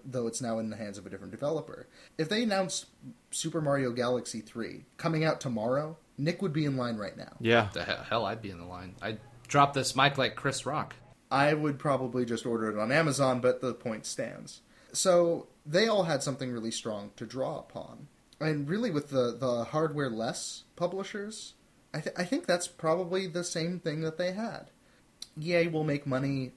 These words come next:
Speaker 1: hand over fist forever on Sims expansions, and then additionally have Battlefield as their, their big hardcore title to push. And then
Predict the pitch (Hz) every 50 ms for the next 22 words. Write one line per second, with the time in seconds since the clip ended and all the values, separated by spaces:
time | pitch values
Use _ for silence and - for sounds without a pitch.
0 | _ _ _ - - - 160 170 175 175 165 160 143 147 143 139 - 156 139 135
1 | - - - - - - - 135 - - - 107 - 131 123 110 104 98 - -
2 | - - - _ _ _ _ _ - 127 127 123 120 113 - - 147 143 123 -
3 | 107 - - - 110 - - - - - 151 156 - - - _ _ _ _ _
4 | _ 147 143 139 135 135 131 127 127 123 117 135 135 127 - - 135 123 117 117
5 | 117 117 110 123 113 110 107 104 95 - - - 123 123 120 117 113 - - 113
6 | 107 104 101 104 104 98 - - 104 104 98 95 101 - - - - - - -
7 | - - 127 - 117 107 107 113 127 - - - - 123 113 110 - - 117 101
8 | 98 - - - - - - - - 139 - - - - 139 - 131 - - -
9 | - - - - - - - - - - - - - - - 147 147 143 143 139
10 | 135 135 131 127 127